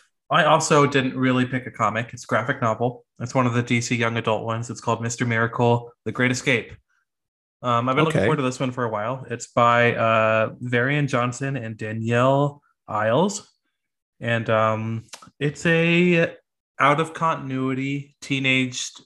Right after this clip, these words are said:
Speaker 1: um, Mister Miracle. Um, it takes place on Apocalypse and everything. I mean, uh, or, you know, there's a, the female Furies,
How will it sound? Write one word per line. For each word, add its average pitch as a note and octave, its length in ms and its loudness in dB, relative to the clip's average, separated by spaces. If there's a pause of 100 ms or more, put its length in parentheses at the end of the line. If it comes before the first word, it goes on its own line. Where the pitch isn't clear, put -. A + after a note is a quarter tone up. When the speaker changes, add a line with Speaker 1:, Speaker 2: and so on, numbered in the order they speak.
(160)
Speaker 1:
um, A2+ 420 0
Mister A#2+ 240 -8
Miracle. A#2 600 -2 (500)
Um, G#2+ 500 0
it B2 120 -2
takes D#3 200 -4
place D3 220 0
on C#3 40 0
Apocalypse G#2+ 440 -2
and G2+ 80 -12
everything. G2+ 300 -10
I G2+ 80 -8
mean, G#2 180 -12 (160)
uh, G#2+ 360 2 (420)
or, C3+ 120 0
you B2 80 0
know, G#2 160 -2
there's A#2 300 -2
a, G#2 180 -2
the G#2+ 120 -6
female A2+ 280 -4
Furies, G2+ 540 -6